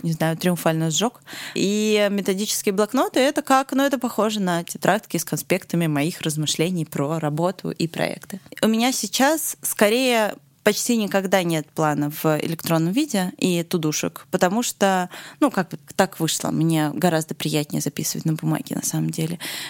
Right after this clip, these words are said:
Хорошим, долго работающим решением была запиненная заметка в Notes в телефоне. А, здесь важно, мне кажется, тоже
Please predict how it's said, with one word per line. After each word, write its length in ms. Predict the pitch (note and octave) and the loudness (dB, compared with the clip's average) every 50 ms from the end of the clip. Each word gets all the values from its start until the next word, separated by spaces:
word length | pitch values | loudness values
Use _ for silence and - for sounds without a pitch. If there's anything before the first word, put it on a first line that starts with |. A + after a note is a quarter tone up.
| - - - - _ - | -14 -18 -20 -14 _ -2
Хорошим, 720 | - - A3+ A3 A#3 A#3+ A#3+ A#3 - - G#3+ G3 G3 F3+ | 2 2 4 4 4 4 2 2 0 -2 -2 0 0 2
долго 420 | E3+ G3 G3 G3 F3 D3+ - D#3+ | 2 2 2 2 2 0 0 0
работающим 720 | D#3+ D#3+ D3+ E3+ E3 D3+ C#3+ - C#3+ D3 - - E3+ E3+ | 0 0 2 2 0 0 0 -2 -4 -4 -4 -4 -2 -2
решением 640 | D#3 - D#3+ - B3 B3+ D4+ D4+ C4+ C4 A#3+ A3+ F#3+ | -2 -2 0 0 2 2 2 2 0 0 0 -2 -2
была 460 | E3 E3+ E3 D#3+ E3+ F3+ G3+ G#3+ G3 | 0 0 2 2 2 2 2 0 0
запиненная 960 | E3 F3 D#3+ E3 - F3 F#3 G3 F#3 F3+ F3+ F3 E3+ E3 D#3+ D#3+ D#3+ D#3+ D#3 - | 0 -2 -2 -2 -2 -2 0 0 0 0 0 0 2 2 2 2 0 -2 -2 -2
заметка 640 | D#3+ D#3 D#3+ D#3 D#3+ E3 F3 - - - - E3 D#3+ | -2 0 0 2 0 0 -2 -4 -8 -4 -2 -2 -2
в 140 | D3+ - - | -2 -2 -4
Notes 540 | E3 D3+ D#3 D#3 D#3+ E3 D#3+ - - - - - | -2 0 0 0 0 -2 -4 -6 -6 -8 -8 -10
в 60 | - | -10
телефоне. 560 | - - D#3+ D3+ D3 - E3+ D#3+ E3+ - - - - - - - - - - | -8 -8 -6 -6 -6 -6 -6 -6 -6 -8 -12 -14 -14 -12 -10 -8 -8 -2 2
А, 340 | - F3+ F3 E3 E3 E3 D#3 | 4 4 4 4 4 2 0
здесь 320 | - D#3+ F#3+ A3+ G#3+ - | 2 2 2 2 2 2
важно, 400 | F3 F3+ G3+ C4 C#4 - - A3 | 2 4 4 4 2 0 -2 -2
мне 200 | G#3 G#3 G3 F#3 | 0 0 -2 -2
кажется, 680 | F3+ - F#3 F#3+ G3+ - - - - F#3 F3+ F3 F3 F3 - - - - - - - - - | 0 0 0 0 0 -2 -4 0 2 2 2 2 0 -2 -6 -10 -14 -14 -16 -18 -16 0 4
тоже 300 | - G3 F#3 E3 E3 | 4 4 4 2 -2